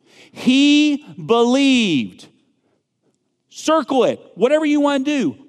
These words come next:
Amen. That is the Hebrew word that is in that, in that verse. He amen. So at the end of your prayer, when you pray and you say amen, what you're saying is, "I actually believe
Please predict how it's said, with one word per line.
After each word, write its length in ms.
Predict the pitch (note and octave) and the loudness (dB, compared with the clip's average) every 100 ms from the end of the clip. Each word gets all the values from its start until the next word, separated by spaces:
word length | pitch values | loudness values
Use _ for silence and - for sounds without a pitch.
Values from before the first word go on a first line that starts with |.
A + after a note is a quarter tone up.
| - | -6
Amen. 1080 | B3 C4+ C#4 C#4 B3 G#3+ C#4 C#4+ A3+ D3+ D#3+ | -2 0 0 -2 -2 0 0 0 0 -2 -2
That 220 | A#3+ C4 | -2 -2
is 200 | A#3 E3+ | -4 -4
the 160 | G#3 | -6
Hebrew 640 | E3+ A3 C4 C#4+ C#4 C#4 C#4+ | -6 -4 -2 -2 -2 -4 -4
word 720 | C4 A#3 B3 G#3+ F#3+ F#3+ F#3+ - _ | -6 -4 -2 0 0 -2 -4 -18 _
that 180 | F3+ F#3+ | -4 -2
is 200 | F#3+ F#3 | 0 -2
in 280 | A3+ A#3 A#3 | -4 -4 -4
that, 420 | G#3+ G#3+ - A3+ | -4 -6 -12 -8
in 140 | G#3 A3+ | -4 -4
that 200 | G#3+ F3+ | -6 -6
verse. 440 | G3+ C#3+ G#2+ - _ _ _ | -4 -4 -6 -12 _ _ _
He 420 | - B3+ C4+ C#4 | -6 -2 0 -2
amen. 1040 | - A3+ B3+ B3 G#3+ G#3+ A3+ F3+ A#2 G2 - - - | -4 -4 -2 -2 -2 -4 -2 -4 -4 -8 -16 -20 -6
So 180 | A3 | -4
at 100 | G3+ | -2
the 260 | G3+ G3+ A#3+ | -4 -6 -6
end 140 | D4+ | -4
of 140 | D4 C4+ | -4 -4
your 160 | B3+ | -6
prayer, 560 | B3 - B3 G#3+ F3 F3 | -6 -8 -6 -4 -2 -4
when 180 | E3+ F#3 | -6 -6
you 160 | A#3+ | -6
pray 480 | B3 - B3+ G#3+ F3 | -6 -6 -4 -2 -4
and 100 | F3 | -4
you 120 | G#3+ | -6
say 260 | A3 A3 F#3+ | -6 -4 -6
amen, 680 | - G#3+ A3 G3+ A3+ F#3+ E3 | -6 -6 -4 -4 -6 -6 -6
what 200 | G#3+ A#3 | -8 -8
you're 180 | B3 A3+ | -8 -8
saying 340 | - C4+ B3+ | -8 -6 -6
is, 260 | G3 G3 - - - - - | -6 -8 -10 -18 -20 -18 -10
"I 460 | F#3 A3+ C4+ C4 - | -6 -4 -4 -6 -10
actually 540 | G3+ A#3 - B3 C4 | -10 -10 -12 -8 -8
believe 880 | A3+ G#3 G#3 G#3 B3 G3+ D#3+ E3+ | -4 -2 -2 -4 -6 -6 -6 -8